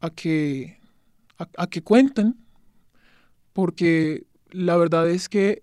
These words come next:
el, la, el, el, la justificación que está dando él es que estos son rumores, y no lo son, no lo son. No nos vamos a inventar cosas como estas. Yo no me voy a inventar una cosa de este tamaño.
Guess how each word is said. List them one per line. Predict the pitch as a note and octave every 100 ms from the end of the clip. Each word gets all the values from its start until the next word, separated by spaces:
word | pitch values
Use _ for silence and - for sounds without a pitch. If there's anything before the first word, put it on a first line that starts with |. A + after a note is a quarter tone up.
| -
el, | G3 F3+ F3
la, | D#3+ D3
el, | E3 D#3+ D3+ D3 D3 D3+ _ _ _ _ _
el, | - E3+ D#3+ G#3+ - A#2 C#3+ - _ _
la | - F#3
justificación | F#3+ F#3+ F3+ F#3 G#3+ G#3 G#3+ A3 -
que | A3+
está | G#3+ -
dando | G3+ G3+ G3+
él | F#3+ G3 - _ _ _ _ _ _
es | F#3+ -
que | F3+
estos | F3+ F#3
son | F3
rumores, | F3+ F3 E3 - - - _ -
y | E3+ D3
no | D3+ F3 E3
lo | D#3+
son, | - - - - - - - -
no | F3+
lo | D#3+ D3+
son. | - - -
No | F3 G3
nos | G3
vamos | G3+ F#3+ F#3+
a |
inventar | F3+ D#3+ D3+ D3 -
cosas | - D3 D3
como | D#3 C#3+
estas. | D3+ - B2+
Yo | C3+ F3 G3
no | E3+
me |
voy | D3 D3
a |
inventar | D3+ D3+ C#3 B2+
una | B2+
cosa | - - -
de |
este | - -
tamaño. | C#3 - -